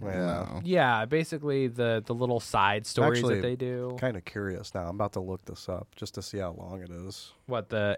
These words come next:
Speaker 3: manga itself?
Speaker 1: Yeah, I'm just curious.
Speaker 3: Yeah, I don't know why I didn't get any kind of information on it. I was just kinda like,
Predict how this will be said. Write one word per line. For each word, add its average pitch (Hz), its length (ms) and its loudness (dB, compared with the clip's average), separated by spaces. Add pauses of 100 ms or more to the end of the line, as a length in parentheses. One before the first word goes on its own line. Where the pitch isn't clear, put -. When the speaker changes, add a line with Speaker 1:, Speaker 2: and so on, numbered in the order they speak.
(140)
Speaker 3:
manga 110 320 2
itself? 110 480 2
Speaker 1:
Yeah, 101 340 -2 (240)
I'm 113 80 -12
just 98 140 -16
curious. 101 240 -6
Speaker 3:
Yeah, 240 100 4
I 247 60 6
don't 262 140 6
know 262 100 6
why 226 160 8
I 214 40 6
didn't 202 200 4
get 160 140 2
any 139 220 2
kind 117 200 0
of 110 40 0
information 104 540 -4
on 95 160 -4
it. 98 80 -4
I 104 140 2
was 113 100 -2
just - 180 -6
kinda 170 160 2
like, 147 300 6